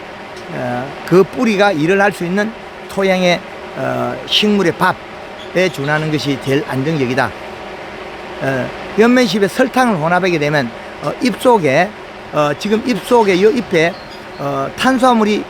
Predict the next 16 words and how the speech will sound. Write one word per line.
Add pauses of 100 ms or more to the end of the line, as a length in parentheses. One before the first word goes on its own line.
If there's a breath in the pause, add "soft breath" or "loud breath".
그
잔량을
하게
되면 (360)
여백을
적게
맺습니다. (800)
그래서
병을
막을
수
있다. (580)
어,
그렇게
또
말씀드리고,